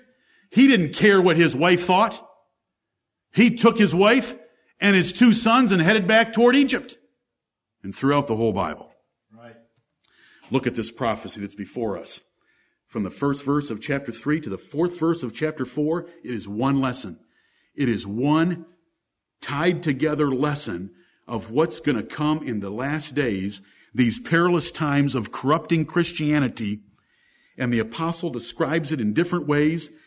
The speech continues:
Speaker 1: He gives us the cure. The cure for it is the word of God in the hands of the man of God, verses sixteen and seventeen of this chapter.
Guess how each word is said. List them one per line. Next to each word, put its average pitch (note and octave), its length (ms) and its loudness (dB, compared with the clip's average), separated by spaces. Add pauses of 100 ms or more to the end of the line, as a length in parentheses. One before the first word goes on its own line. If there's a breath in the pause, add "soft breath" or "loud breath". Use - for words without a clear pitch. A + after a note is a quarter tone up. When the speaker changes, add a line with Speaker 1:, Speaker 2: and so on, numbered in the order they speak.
(140)
Speaker 1:
He A#2+ 140 -4
gives C#3+ 280 2
us B2+ 140 -2
the G2+ 120 -8
cure. G3 560 2 (280 soft breath)
The A2 140 -6
cure A3 400 2
for C#3+ 320 2
it D3 60 -4
is A#2 140 -2
the A#2 100 2
word F3+ 240 6
of C3+ 160 -2
God C#3+ 420 0
in B2 100 0
the G#2 120 -2
hands D#3 440 2
of C#3 100 -4
the A#2+ 80 0
man C#3+ 260 2
of A2 120 -4
God, F#2 400 -8 (460)
verses C#3+ 440 -2
sixteen F3 440 0
and B2 120 2
seventeen B2+ 500 -2
of A2 80 -2
this A2+ 160 -4
chapter. B2 500 -4